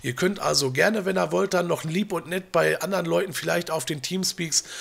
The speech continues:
noch anfragen, ob er auf den Server draufkommt. Sobald ihr das erste Mal auf diesen Server joinen wollt, werdet ihr gleich mitkriegen, dass ihr gebannt seid.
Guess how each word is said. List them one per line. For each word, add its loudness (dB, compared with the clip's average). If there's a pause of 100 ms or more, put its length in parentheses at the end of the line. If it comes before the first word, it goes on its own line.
(220)
noch -2
anfragen, 2
ob -2
er 4
auf 0
den -2
Server 2
draufkommt. 2
Sobald 0
ihr -4
das 4
erste 0
Mal 0
auf 0
diesen -2
Server 2
joinen 2
wollt, -2
werdet -2
ihr -6
gleich -2
mitkriegen, -2
dass 0
ihr -8
gebannt -2
seid. -4